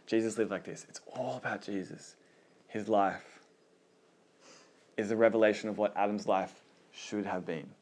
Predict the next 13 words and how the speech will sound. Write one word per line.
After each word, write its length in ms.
or 140
could 200
have 160
been. 220
He 120
faced 460
the 60
tree 300
and 120
just 160
didn't 200
take 240
it. 100